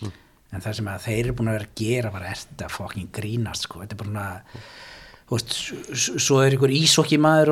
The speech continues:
Speaker 2: orðinn, hérna, ráðgjafa stjórnarformaður þarna, skilurðu, og bara, þó hann sé, eh, s-, s-, sá allra besti sem hefur stigið og skauta fyrr eða síðar, ég veit það ekki,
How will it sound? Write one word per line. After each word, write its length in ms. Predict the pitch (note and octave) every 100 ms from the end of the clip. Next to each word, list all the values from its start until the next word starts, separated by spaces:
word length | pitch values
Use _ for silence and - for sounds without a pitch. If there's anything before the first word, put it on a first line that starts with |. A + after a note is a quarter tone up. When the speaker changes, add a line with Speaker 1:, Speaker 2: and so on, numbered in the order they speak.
| D3+
Speaker 2:
orðinn, 220 | D3 C#3+
hérna, 1000 | C#3+ D#3+ D3+ C#3+ D3 D3 C#3 C#3 D3+ D3
ráðgjafa 680 | C#3+ E3 F3 E3 D#3+ B2 A#2 C3+
stjórnarformaður 720 | E3+ E3+ D#3+ E3+ D3+ E3 E3 E3+
þarna, 140 | E3+
skilurðu, 580 | - E3+ F3 F3+ F3+ B2+
og 120 | B2+
bara, 520 | C3+ C3 C3 A#2+ B2 A#2
þó 200 | D3 C3+
hann 120 | C3
sé, 180 | C#3+ D3
eh, 880 | D3 C3+ - G2+ - D#3 C#3+ C3+ B2
s-, 220 | - -
s-, 200 | C3+ - -
sá 140 | D3
allra 460 | C3+ A#2 D3+ - C#3+
besti 360 | D#3 C#3+ -
sem 140 | C#3 D3+
hefur 140 | C#3+
stigið 380 | C#3 D#3 D3+ D3+
og 80 | C#3+
skauta 720 | - D3+ E3 D#3+ E3 D3+ C3+
fyrr 240 | - E3 D#3
eða 160 | D3+
síðar, 400 | C#3 E3+ F3 F3 - - - - - - - - - - - _ -
ég 180 | B2+ A#2
veit 160 | A2+ G#2+
það 200 | G#2 E3
ekki, 220 | B2+